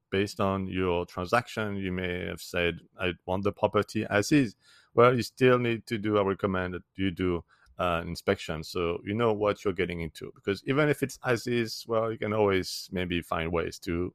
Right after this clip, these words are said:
exit. Or at the very least, plan for repair. Start to budget the repairs.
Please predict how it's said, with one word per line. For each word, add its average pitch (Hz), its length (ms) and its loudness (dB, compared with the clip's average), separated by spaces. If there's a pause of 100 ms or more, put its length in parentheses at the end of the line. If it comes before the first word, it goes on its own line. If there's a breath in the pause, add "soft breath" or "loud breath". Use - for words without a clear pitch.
(100)
exit. 131 380 -2 (420 loud breath)
Or 113 300 10 (160)
at 131 140 2
the 131 80 4
very 123 360 6
least, 117 300 0
plan 120 340 0
for 104 380 2
repair. 95 460 4
Start - 300 0
to 104 80 -8
budget 87 600 -2
the 87 100 -4
repairs. 85 560 -6